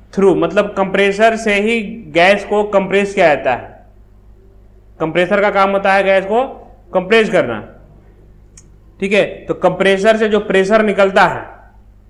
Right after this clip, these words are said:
जो compressor से pressure निकलता है, तो देखिए compressor में दो line रहता है, एक इधर इन रहेगा, एक इधर आउट रहेगा, और एक जो line रहता है तीसरा,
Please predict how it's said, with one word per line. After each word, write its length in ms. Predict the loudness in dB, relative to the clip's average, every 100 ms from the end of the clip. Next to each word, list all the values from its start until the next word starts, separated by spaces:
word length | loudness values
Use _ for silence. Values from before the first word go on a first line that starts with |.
| -14
जो 80 | -8
compressor 440 | -4 -2 0 0 -2
से 300 | 0 0 0 -6 -20 -6 0
pressure 340 | 2 2 0
निकलता 420 | 2 0 2 2
है, 180 | 4 0 -2 -18 -10
तो 60 | -4
देखिए 220 | -2 -2
compressor 420 | -4 -2 -2 0
में 160 | -2 0
दो 140 | 2
line 220 | 4 4 2
रहता 260 | 0 -2
है, 140 | -4 -12 -20 -20 -20 -20 -20 -20 -18 -8
एक 180 | -6 0
इधर 200 | 2 2
इन 200 | 0 0
रहेगा, 380 | 2 2 2 2
एक 160 | 0
इधर 120 | 2
आउट 260 | 4 4 4
रहेगा, 300 | 0 0 0
और 140 | 2
एक 180 | 2 0
जो 80 | 0
line 240 | 0 2
रहता 260 | 0 0 2
है 160 | 2 0
तीसरा, 640 | -4 -2 0 0 -4 -14